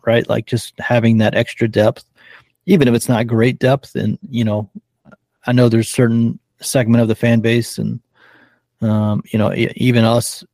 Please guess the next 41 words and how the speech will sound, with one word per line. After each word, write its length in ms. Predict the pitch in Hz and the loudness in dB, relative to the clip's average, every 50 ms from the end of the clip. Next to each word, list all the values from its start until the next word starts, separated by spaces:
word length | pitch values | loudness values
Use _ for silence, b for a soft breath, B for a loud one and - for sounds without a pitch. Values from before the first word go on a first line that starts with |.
| _ _ | _ _
you 100 | - 110 | -6 -4
know, 340 | 110 104 107 107 110 107 - - | -2 -2 -2 -2 -4 -6 -6 -8
the 120 | 120 117 | -8 -2
beat 180 | 113 120 117 104 | 0 0 2 2
writers, 300 | 110 120 113 117 120 123 | 2 2 0 0 0 0
everybody 420 | 123 123 127 120 120 113 117 117 | 0 0 2 2 0 0 2 0
is 120 | 117 110 110 | 0 0 2
rooting 280 | 120 131 123 127 123 | 2 2 2 2 0
for 140 | - - 120 | 0 0 -2
Soroka 460 | - - - 110 120 120 117 - 117 | -2 -2 0 2 2 2 2 0 -2
to 80 | 113 110 | -2 -2
get 160 | 113 - 139 | -2 -2 -2
back 200 | 123 110 110 - | 0 -2 -2 -2
to 100 | - 107 | -4 -6
the 80 | 110 104 | -4 -2
guy 160 | 110 104 101 | 0 0 0
he 120 | 101 110 117 | -2 -2 0
was. 380 | 120 123 123 117 107 107 104 | 2 2 4 2 2 0 -2
But 320 | - - - - - - B B B B B B B _ - | -4 -4 -4 -4 -4 -6 B B B B B B B _ -6
if 120 | 131 113 | -4 -2
we're 80 | 139 131 | 0 0
being 220 | 120 135 120 110 | 2 2 0 2
honest 280 | 127 151 147 131 - - | 0 0 0 -2 -4 -4
about 220 | 110 117 113 110 | -6 -6 -4 -2
it, 80 | 113 113 | -2 -2
at 100 | 117 120 | 0 0
this 140 | 202 180 - | 0 -2 0
point, 260 | - 123 113 110 110 | 0 0 0 0 0
he's 240 | 107 135 131 113 117 | -2 -2 -2 -2 0
not 260 | 143 156 113 - - | 0 0 -2 -2 -2
really 380 | 110 120 123 120 110 107 107 - _ _ | 0 2 2 2 0 -2 -6 -12 _ _
great 400 | - 110 110 110 113 110 - - | -2 0 0 0 0 -2 -2 -2
depth. 320 | 113 104 - - _ _ _ _ _ | 0 0 0 -2 _ _ _ _ _
Like, 160 | - - - | -18 -18 -14
he's 300 | - - 110 113 104 - | -8 -6 -6 -6 -6 -10
just 260 | - - 110 110 - - | -6 -6 -6 -4 -4 -6
a 60 | 120 | -4
guy 320 | - - 95 101 101 101 | -4 -4 -2 -2 -2 -4
that 180 | - - - - _ _ _ _ _ | -4 -6 -8 -10 _ _ _ _ _
can 380 | - 113 107 107 107 - - - - _ _ _ _ _ _ | -4 -2 -2 -2 -2 -4 -6 -10 -16 _ _ _ _ _ _
sometimes 640 | - - 123 113 - 120 107 107 110 107 - - | -4 -2 0 0 2 0 0 0 0 -2 -4 -8